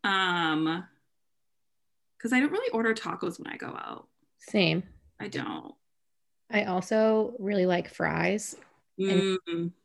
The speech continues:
Speaker 2: so burger usually comes with fries. <laughs>
Speaker 1: It does. You're correct. Um, mimosa or Bloody Mary?
Speaker 2: Prosecco.
Speaker 1: Fair. Prosecco with a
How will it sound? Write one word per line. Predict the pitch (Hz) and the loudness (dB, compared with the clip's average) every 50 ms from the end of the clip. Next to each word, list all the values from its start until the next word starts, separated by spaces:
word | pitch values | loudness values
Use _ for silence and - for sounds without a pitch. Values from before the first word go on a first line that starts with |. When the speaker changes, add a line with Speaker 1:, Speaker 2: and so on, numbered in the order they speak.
| _ _ _ _ _ _ _ | _ _ _ _ _ _ _
Speaker 2:
so | - - - 175 175 175 175 190 196 185 - - _ _ _ | -12 -2 0 2 2 2 2 0 -2 -4 -8 -18 _ _ _
burger | 180 170 165 175 175 175 190 185 - | -4 -2 -2 -2 -2 -4 -4 -6 -8
usually | 277 240 190 180 190 190 196 | -6 -4 -4 -4 -4 -6 -8
comes | - - 208 208 202 | -10 -10 -10 -10 -12
with | - - | -12 -10
fries. | - - - 240 226 - - _ _ _ _ _ _ _ _ _ _ - | -10 -10 -10 -10 -12 -14 -20 _ _ _ _ _ _ _ _ _ _ -8
<laughs> | - - - 285 262 247 247 - _ _ _ _ | -6 -6 -4 -6 -8 -8 -12 -20 _ _ _ _
Speaker 1:
It | 170 175 | -4 -4
does. | - 131 247 - - - - - | -2 -2 -4 -6 -8 -12 -16 -14
You're | - 143 - | -14 -14 -12
correct. | - 170 - - - - - - _ _ - - - - - - - - - - - | -10 -12 -12 -12 -14 -16 -20 -20 _ _ -20 -20 -18 -16 -16 -14 -14 -14 -12 2 6
Um, | 220 220 214 214 202 196 196 185 185 180 180 - - | 8 10 10 10 10 8 6 6 4 2 2 0 0
mimosa | - 196 196 180 175 175 - 226 226 | -2 0 2 2 0 0 0 0 0
or | 233 226 | 0 0
Bloody | 190 185 180 170 165 | 0 0 0 2 0
Mary? | 147 - 69 - 64 165 - 220 226 - _ _ _ _ _ _ _ - - | 0 0 -2 -4 -4 -4 -4 -6 -6 -8 _ _ _ _ _ _ _ -20 0
Speaker 2:
Prosecco. | - 214 180 - - - - - - - - 269 269 - _ _ _ _ _ _ _ _ _ _ _ _ _ _ _ _ _ _ _ _ _ 208 | 2 2 4 4 0 -8 -8 -8 -10 -12 -10 -12 -14 -16 _ _ _ _ _ _ _ _ _ _ _ _ _ _ _ _ _ _ _ _ _ -2
Speaker 1:
Fair. | - 160 160 196 - - - - - - _ _ _ _ - | 2 4 4 4 2 0 -4 -8 -14 -16 _ _ _ _ 0
Prosecco | - - 262 254 254 - 185 180 - 233 247 | 6 8 8 8 10 8 8 8 8 4 6
with | 220 220 220 208 | 4 4 4 4
a | 165 175 180 175 170 - - | 4 6 6 4 4 2 0